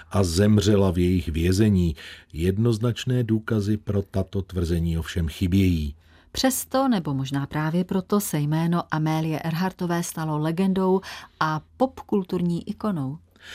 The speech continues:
Speaker 1: Ano, byla po ní pojmenována třeba přehrada, vojenská loď nebo planeta, má vlastní stavebnici Lego i panenku Barbie.
Speaker 2: Třicet let po jejím zmizení se americká pilotka Anne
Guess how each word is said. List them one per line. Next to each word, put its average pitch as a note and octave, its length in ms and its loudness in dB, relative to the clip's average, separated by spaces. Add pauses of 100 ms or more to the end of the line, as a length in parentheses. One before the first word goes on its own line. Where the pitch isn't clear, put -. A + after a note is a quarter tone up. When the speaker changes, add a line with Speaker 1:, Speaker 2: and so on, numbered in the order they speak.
(140)
Speaker 1:
Ano, E3 240 4
byla A2 260 4
po A2 160 2
ní G#2+ 160 6
pojmenována G#2 800 4
třeba - 320 -6
přehrada, A#2 760 2 (220)
vojenská D#2+ 640 2
loď C3 400 2
nebo D2 220 -4
planeta, B2+ 680 0 (360)
má G#2+ 220 4
vlastní C3 680 2
stavebnici G#2+ 760 2
Lego A#2 540 4 (220)
i F3+ 120 6
panenku G#2 600 0
Barbie. D2+ 520 -4 (500)
Speaker 2:
Třicet C#4+ 460 -2
let A#3 220 -2 (120)
po G#3+ 120 4
jejím G3 360 6
zmizení F#3 580 0
se D#3 400 -4
americká D#3 580 -2
pilotka E3 580 -4 (100)
Anne D3+ 240 0